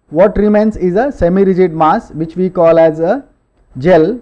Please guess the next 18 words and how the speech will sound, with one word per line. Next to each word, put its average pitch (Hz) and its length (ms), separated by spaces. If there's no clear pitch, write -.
So 180 240
in 208 280
a 208 120
gel, 233 400
the 196 440
re-, 180 100
particles 208 800
or 175 220
ions 196 400
left 175 260
behind 190 560
join 214 640
together 190 640
to 180 100
form 180 300
a 262 180
continuous 175 640
network. 127 520